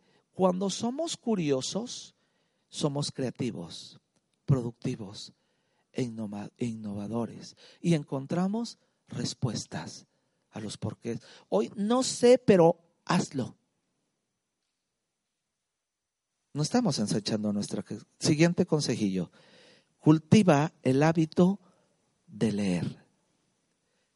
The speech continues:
La lectura enriquece tu cultura, te da sabiduría, desarrolla tu imaginación y orienta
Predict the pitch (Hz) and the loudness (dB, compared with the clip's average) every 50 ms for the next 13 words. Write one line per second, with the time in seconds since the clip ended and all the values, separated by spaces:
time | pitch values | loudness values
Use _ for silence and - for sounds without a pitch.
0 | _ _ _ _ _ _ _ - 147 160 160 165 175 170 - - 214 226 214 233 | _ _ _ _ _ _ _ 8 8 10 10 10 8 6 6 6 6 8 8 8
1 | 240 - - - 175 160 156 - 147 156 - - - 185 190 196 - 208 190 - | 6 4 4 4 4 4 6 4 4 4 4 4 4 4 4 4 4 2 0 2
2 | - 196 170 - - 185 175 - - 208 214 208 190 165 135 127 - _ _ _ | 0 -2 2 4 4 4 4 4 4 6 6 6 6 4 2 0 -6 _ _ _
3 | - 139 131 143 151 151 151 - 170 147 147 135 147 143 147 156 160 160 147 131 | 0 2 4 4 4 2 2 0 0 0 0 0 0 2 4 4 4 4 4 2
4 | 120 - - - - - _ - 147 160 156 - 165 170 - 165 175 180 175 175 | -2 -8 -16 -20 -20 -20 _ 4 6 6 6 6 4 4 4 4 4 4 4 2
5 | 170 - 160 151 147 143 143 - - 147 143 143 139 - - 196 220 262 285 269 | 2 2 0 0 0 -2 -4 -4 -6 -4 -4 -4 -2 0 2 2 2 2 0 -6
6 | - - - _ _ _ _ _ _ _ _ - 135 135 131 131 135 139 143 147 | -14 -20 -20 _ _ _ _ _ _ _ _ 0 2 2 4 4 2 0 0 -2
7 | 147 156 - - 175 170 170 170 | -4 -4 -4 -2 -2 -2 -2 -2